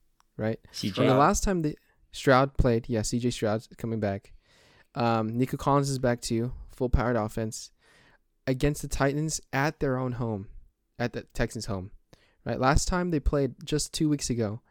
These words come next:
Speaker 1: Devin Singletary lit them up for one twenty-one yards. I mean, the Titans are a lost cause. Their offense is gonna suck.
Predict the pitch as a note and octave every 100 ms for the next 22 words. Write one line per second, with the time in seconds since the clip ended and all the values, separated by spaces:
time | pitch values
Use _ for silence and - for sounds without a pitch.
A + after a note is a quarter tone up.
0 | _ _ _ _ _ _ B2 B2+ D3 -
1 | C#3+ C#3 C#3 C#3+ C3 B2+ C3+ - A#2+ -
2 | B2 - B2 A#2+ A#2+ A#2+ A2 G#2+ G#2 G2+
3 | G2 - - A#2+ C3 C3 - D3 D#3+ D#3+
4 | - _ _ - A#2 A#2+ A2 G#2+ A2+ C3
5 | - - B2 A2 A2 A#2+ - _ _ _
6 | _ _ A#2+ - A#2 - D3 D3 C#3+ D3+
7 | D3 - C3 A#2 -